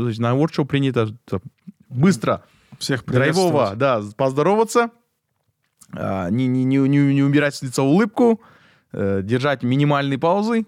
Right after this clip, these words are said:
Speaker 1: держать динамику, э, сфокусировать внимание на всех, э, там, знаменитых гостях, которые сегодня пришли,
Speaker 2: Мгм.
Speaker 1: дать им немножко похвалы, но при этом пропесочить каждого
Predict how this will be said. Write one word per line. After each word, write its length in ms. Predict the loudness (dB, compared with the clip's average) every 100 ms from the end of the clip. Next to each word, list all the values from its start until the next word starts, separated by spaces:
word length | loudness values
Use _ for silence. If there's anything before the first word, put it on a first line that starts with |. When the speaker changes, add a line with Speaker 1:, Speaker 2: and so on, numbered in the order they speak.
| -4
Speaker 1:
держать 300 | -2 0 0
динамику, 680 | 0 2 0 0 2 2 -2 _ _ _
э, 300 | 0 2 2
сфокусировать 680 | 0 -2 0 0 2 2 0
внимание 420 | 0 2 2 0
на 100 | -2
всех, 320 | -2 -2 -2
э, 320 | -2 2 2 0
там, 1120 | -2 -4 -4 -4 -4 -4 -4 -6 -8 -8 -6
знаменитых 460 | -2 2 2 2 0
гостях, 440 | -2 -2 0 0
которые 240 | 0 0 0
сегодня 260 | 2 0
пришли, 460 | 2 0 2 2 0
Speaker 2:
Мгм. 320 | -2 0 2 2
Speaker 1:
дать 240 | 0 -2
им 80 | -2
немножко 420 | 0 0 0 -4
похвалы, 500 | -2 -2 0 2 2
но 100 | 0
при 140 | 0 0
этом 200 | 0 -2
пропесочить 560 | -2 -2 -2 -4 -4
каждого 480 | -2 0 2 2 0